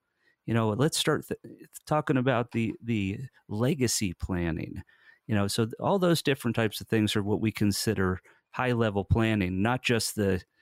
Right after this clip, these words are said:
you know, t-, t-, turn the wrench on whether or not it's gonna be t-,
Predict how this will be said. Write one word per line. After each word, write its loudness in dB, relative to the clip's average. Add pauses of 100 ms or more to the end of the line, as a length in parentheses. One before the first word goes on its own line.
(240)
you -4
know, 2
t-, -10 (160)
t-, -20 (120)
turn 2
the 2
wrench 0
on 0
whether 0
or 2
not 0
it's -4
gonna -2
be 0
t-, -14